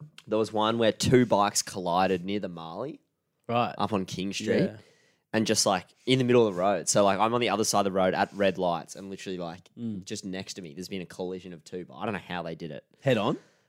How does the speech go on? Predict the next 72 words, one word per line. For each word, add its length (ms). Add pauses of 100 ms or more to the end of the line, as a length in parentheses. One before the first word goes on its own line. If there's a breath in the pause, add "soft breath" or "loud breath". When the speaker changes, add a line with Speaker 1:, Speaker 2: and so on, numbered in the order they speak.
(120)
Speaker 1:
I 80
don't 140
know. 260
I 80
didn't 180
see 280
it. 80
I 80
just 180
kinda, 160
like, 200
saw, 260
you 80
know 140
when, 140
when 220
some, 220
when 200
there's 200
been 200
the 80
crash 360
and 160
then 160
you 160
look? 180
Speaker 2:
Yeah, 500
okay, 200
Speaker 1:
Do 60
you 40
know 100
Speaker 2:
okay, 40
Speaker 1:
what 60
I 100
mean? 80
Speaker 2:
yeah. 60
Speaker 1:
So 120
I 60
didn't 160
see 240
what 160
happened. 300
I 80
just 120
looked 220
and 80
they 80
were 60
kinda 200
falling 400
on 60
the 80
ground. 160 (220)
Speaker 2:
I, 200 (160)
I, 540 (400)
although 200
there's 160
no 140
crash 460
at, 80 (100)
well, 160
I've 100
seen 240
one 200
crash 300
on 80
King 220
Street, 180
actually. 360 (280)
Speaker 1:
Car 180
crash? 480
Speaker 2:
No, 320